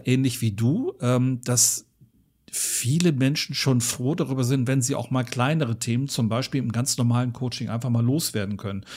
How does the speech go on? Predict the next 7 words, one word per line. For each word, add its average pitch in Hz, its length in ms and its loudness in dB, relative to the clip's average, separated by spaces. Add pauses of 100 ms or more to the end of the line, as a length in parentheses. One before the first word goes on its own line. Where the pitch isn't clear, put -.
(200)
und 117 80 -4
vielleicht 123 280 0
mal 127 120 2
dran 120 220 2
arbeiten 113 480 0
können. 92 260 -6 (460)
Ähm, 110 400 4